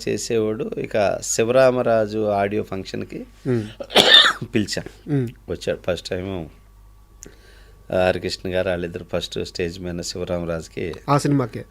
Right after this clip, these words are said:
Speaker 1: ఆ సినిమాకే.
Speaker 2: మ్మ్.
Speaker 1: అక్కడి నుంచి బాగా పరిచయం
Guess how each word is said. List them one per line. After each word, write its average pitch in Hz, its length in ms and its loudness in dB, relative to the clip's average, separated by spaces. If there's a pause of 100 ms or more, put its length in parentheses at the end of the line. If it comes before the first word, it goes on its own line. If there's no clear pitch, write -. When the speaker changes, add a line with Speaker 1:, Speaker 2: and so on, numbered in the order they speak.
Speaker 1:
ఆ 92 100 6
సినిమాకే. 87 520 -6 (260)
Speaker 2:
మ్మ్. 117 260 0 (280)
Speaker 1:
అక్కడి 87 240 -10
నుంచి 92 260 -10
బాగా 92 440 -8 (100)
పరిచయం - 300 -12